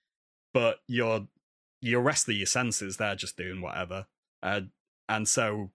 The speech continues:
we got to listen to a lot of music, got to listen to a lot of podcasts.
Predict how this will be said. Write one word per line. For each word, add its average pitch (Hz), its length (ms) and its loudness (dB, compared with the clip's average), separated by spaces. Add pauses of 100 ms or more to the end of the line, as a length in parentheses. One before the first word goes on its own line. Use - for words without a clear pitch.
(200)
we 113 300 0
got 113 220 -4
to 110 100 -4
listen 110 300 0
to 113 440 0
a - 40 2
lot 120 140 0
of 117 60 -2
music, 143 400 2
got - 180 -4
to 117 100 -4
listen 113 240 -2
to 120 180 -2
a - 20 0
lot 117 140 0
of 104 80 -6
podcasts. - 720 -6